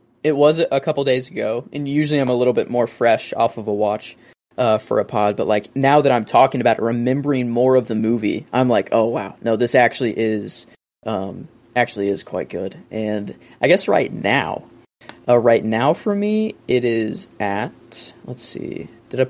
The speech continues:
yes, at nineteen. Um, it's above The Dark Knight Rises, um, below Batman Begins, V for Vendetta, and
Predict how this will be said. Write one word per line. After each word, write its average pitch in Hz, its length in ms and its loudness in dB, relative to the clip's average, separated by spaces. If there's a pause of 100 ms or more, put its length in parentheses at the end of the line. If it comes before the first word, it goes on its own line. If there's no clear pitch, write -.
yes, - 360 0
at - 160 2
nineteen. 127 920 -4 (580)
Um, 101 560 0
it's 127 140 -2
above 117 340 2
The 185 80 2
Dark 127 260 4
Knight 113 220 -2
Rises, 85 600 -6 (360)
um, 104 520 -8 (600)
below 123 380 4
Batman 120 400 0
Begins, 101 640 -10
V 110 180 -10
for 101 180 -10
Vendetta, 101 540 -6 (160)
and 107 320 -10